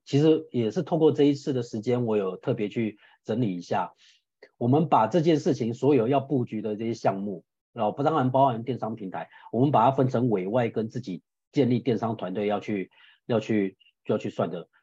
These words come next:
我们把，呃，每件事情，我这边设定的这个价格都是包含是要有成效的哦。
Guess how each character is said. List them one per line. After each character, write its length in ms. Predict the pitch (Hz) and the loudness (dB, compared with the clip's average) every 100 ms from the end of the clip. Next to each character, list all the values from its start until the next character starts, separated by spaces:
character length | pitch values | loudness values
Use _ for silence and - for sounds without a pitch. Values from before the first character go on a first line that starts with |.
| _ | _
我 80 | - | 0
们 220 | 117 143 139 | 4 4 4
把， 320 | 113 107 101 - | 4 6 4 0
呃， 260 | 113 104 98 | -2 -2 -2
每 140 | 110 | -2
件 180 | 127 143 | 0 0
事 140 | 165 | -2
情， 180 | 131 120 | -6 -4
我 120 | 131 127 | 0 0
这 120 | 180 | 4
边 160 | 196 196 | 4 4
设 200 | - 165 | 2 0
定 140 | 170 | 2
的 100 | 135 | 0
这 100 | 135 | 0
个 80 | 135 | -2
价 180 | 147 131 | 0 -2
格 200 | 107 107 | -4 -4
都 200 | 131 131 | -2 -2
是 200 | 143 127 | -4 -6
包 260 | - 127 | -4 -4
含 180 | 127 101 | -4 -6
是 140 | - | -6
要 120 | 131 131 | -2 -2
有 120 | 95 | -4
成 240 | - 92 | -8 -12
效 220 | 98 127 92 | -6 -4 -2
的 80 | |
哦。 200 | 85 85 | -6 -10